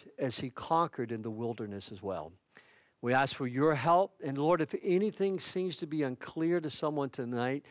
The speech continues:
I pray that they'll just send me an email, or they'll ask someone even smarter than me, Lord, that will help them understand. But God, tonight, let us be encouraged as we read this passage, for it's in Jesus' name I pray.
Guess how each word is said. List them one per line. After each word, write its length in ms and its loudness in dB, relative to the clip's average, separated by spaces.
I 80 0
pray 220 6
that 140 2
they'll 160 6
just 420 -2
send 200 2
me 120 2
an 100 0
email, 440 0
or 140 -4
they'll 300 4
ask 240 0
someone 360 2
even 140 0
smarter 420 0
than 160 -2
me, 140 0
Lord, 300 2
that 240 -2
will 160 -2
help 260 2
them 260 -2
understand. 840 -2
But 180 -2
God, 420 4
tonight, 840 -2
let 340 2
us 140 -2
be 180 -2
encouraged 720 -4
as 180 -8
we 120 -4
read 200 -6
this 160 -10
passage, 540 -8
for 120 -8
it's 120 -12
in 80 -10
Jesus' 480 -10
name 160 -6
I 120 -8
pray. 400 -12